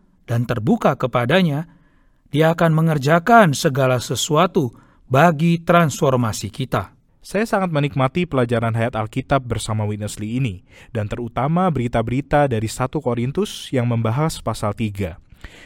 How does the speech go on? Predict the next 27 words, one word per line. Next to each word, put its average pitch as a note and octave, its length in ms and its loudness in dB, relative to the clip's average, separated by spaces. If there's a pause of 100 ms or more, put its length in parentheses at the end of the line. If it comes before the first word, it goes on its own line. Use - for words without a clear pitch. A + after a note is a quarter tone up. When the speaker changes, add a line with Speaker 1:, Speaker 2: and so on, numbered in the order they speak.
(140)
Speaker 2:
Minggu C#3 160 2 (100)
depan A3+ 220 2
kita G#3 240 -2
akan C#3+ 240 -2
masuk G#3 300 -4
ke - 20 0
dalam A2 260 -2
pasal A#2 300 -6
empat. A#2+ 320 -2 (500)
Kita A2+ 220 -4
masih D#3+ 480 -2
akan B2 260 -2
melanjutkan A#2 460 -4
temanya, A2+ 720 -4 (320)
tapi A#2 240 -6
kita D#3 320 0
akan D3+ 180 0
melihat F3+ 380 0
dari B2+ 240 2
terang F3 640 0
yang C#3+ 320 -4
agak F3 480 -6
berbeda. G#2 560 -8 (400)
Kami A#2 240 -2
harap D3 320 0
Anda A#2+ 180 -4
bisa A2+ 240 -4